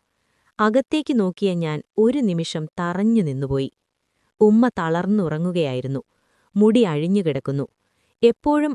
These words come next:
അടുക്കും ചിട്ടയോടെയും കാണാറുള്ള ഉമ്മയുടെ വേഷവിധാനം അന്നാകെ അലങ്കോലപ്പെട്ടിരുന്നു. ആ മുറിയിൽ പടർന്നു പന്തലിച്ചു നിന്ന സിഗരറ്റ് മണം എന്റെ മനസ്സിൽ സംശയത്തിന്റെ വിത്തുകൾ പാകി. ഉമ്മയുടെ ആ രൂപം,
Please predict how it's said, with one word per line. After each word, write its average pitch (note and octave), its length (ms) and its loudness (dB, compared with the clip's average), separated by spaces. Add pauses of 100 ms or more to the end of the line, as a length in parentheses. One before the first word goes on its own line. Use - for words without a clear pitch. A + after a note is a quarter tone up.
അടുക്കും G3+ 480 0
ചിട്ടയോടെയും G#3+ 720 2
കാണാറുള്ള F3+ 640 -2
ഉമ്മയുടെ G3 480 0
വേഷവിധാനം D#3 840 -4 (360)
അന്നാകെ A#3+ 520 2
അലങ്കോലപ്പെട്ടിരുന്നു. D#3 1000 -2 (680)
ആ G3 160 2
മുറിയിൽ G3+ 500 0
പടർന്നു F#3+ 480 -2
പന്തലിച്ചു F#3+ 460 -4
നിന്ന F3 240 -4
സിഗരറ്റ് F#3+ 520 -4
മണം D#3 240 -4 (340)
എന്റെ B3 260 2
മനസ്സിൽ E3 480 -2
സംശയത്തിന്റെ G3 800 0
വിത്തുകൾ D#3 460 -2
പാകി. C3 360 -8 (600)
ഉമ്മയുടെ A3+ 440 4
ആ F#3+ 180 -2
രൂപം, D#3+ 400 -2